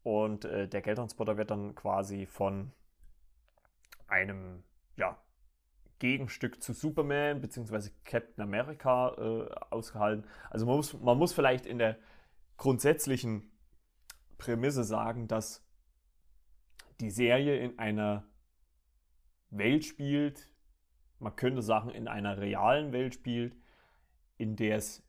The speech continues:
wirklich Superhelden gibt und die von einer, äh, Firma, in der Serie heißt sie Ward Industries, äh, ja, quasi vermarktet wird, äh, wie es halt, äh,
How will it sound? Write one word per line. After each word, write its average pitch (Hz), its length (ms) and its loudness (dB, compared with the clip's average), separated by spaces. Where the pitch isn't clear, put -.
wirklich 123 760 2
Superhelden 107 800 0
gibt - 360 -6
und 104 240 -8
die 113 260 -2
von 113 220 -8
einer, 101 1080 -6
äh, - 680 -20
Firma, 135 720 2
in 101 160 -6
der 98 220 -2
Serie 98 340 -4
heißt 101 200 -6
sie 98 160 -6
Ward 98 260 -2
Industries, 113 680 -6
äh, 101 300 -2
ja, - 120 -8
quasi 104 280 2
vermarktet 110 720 -2
wird, 131 220 0
äh, 104 200 -2
wie 104 80 -4
es - 140 -8
halt, 104 280 -2
äh, - 100 -14